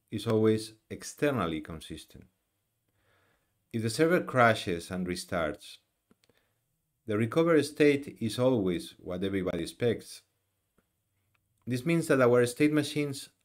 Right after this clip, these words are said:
are also reliable, and we can count on them to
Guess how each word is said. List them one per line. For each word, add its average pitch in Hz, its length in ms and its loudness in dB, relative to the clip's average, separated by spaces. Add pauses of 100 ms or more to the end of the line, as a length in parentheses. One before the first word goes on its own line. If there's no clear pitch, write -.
are 113 120 0
also 127 260 0
reliable, 101 720 2 (640)
and 104 140 -6
we 110 80 -2
can 131 200 -4
count 143 300 -2
on 98 140 -2
them 90 300 -2
to 82 320 -8